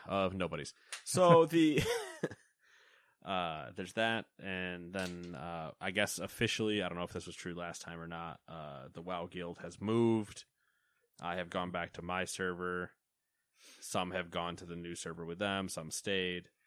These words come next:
Speaker 1: Uh, the group still, like, exists. The di-, Discord still exists. Uh,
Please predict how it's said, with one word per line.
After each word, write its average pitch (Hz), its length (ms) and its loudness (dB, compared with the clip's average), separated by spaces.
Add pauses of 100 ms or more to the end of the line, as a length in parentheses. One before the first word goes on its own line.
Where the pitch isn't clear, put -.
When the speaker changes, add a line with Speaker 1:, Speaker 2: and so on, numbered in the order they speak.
(340)
Speaker 1:
Uh, 80 240 -6
the 104 120 -2
group 120 280 2
still, 107 200 -2
like, 92 160 -2
exists. 87 320 -8
The 87 80 -12
di-, 90 140 -6 (100)
Discord 87 380 -6
still 85 180 -6
exists. 85 500 -10 (260)
Uh, 76 240 -10